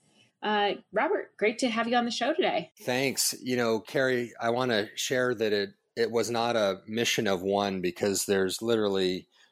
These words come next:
Speaker 2: hundreds of people that have supported me, you know, ninety-five sponsors aboard,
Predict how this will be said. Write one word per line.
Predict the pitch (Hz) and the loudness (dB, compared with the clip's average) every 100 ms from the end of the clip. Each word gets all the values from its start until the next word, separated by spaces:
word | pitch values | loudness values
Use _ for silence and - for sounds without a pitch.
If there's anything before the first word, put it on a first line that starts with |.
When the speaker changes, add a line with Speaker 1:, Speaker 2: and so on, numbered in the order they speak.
| _ | _
Speaker 2:
hundreds | 127 120 113 101 90 | -2 0 0 -2 -2
of | 92 | -2
people | - 110 - 95 92 | -2 -6 -2 -2 0
that | 90 | 0
have | 92 92 | 0 -2
supported | - - - 107 98 92 | -2 -4 -4 -2 -2 -2
me, | 90 90 90 | -2 -2 -2
you | 98 | -2
know, | 95 92 | -2 -2
ninety-five | 95 104 101 - 98 90 | -2 -2 -2 0 0 0
sponsors | - - 98 98 - 95 92 85 - | -4 0 2 2 -2 0 0 -2 -4
aboard, | 92 95 95 98 95 90 | -6 -2 0 0 -2 -6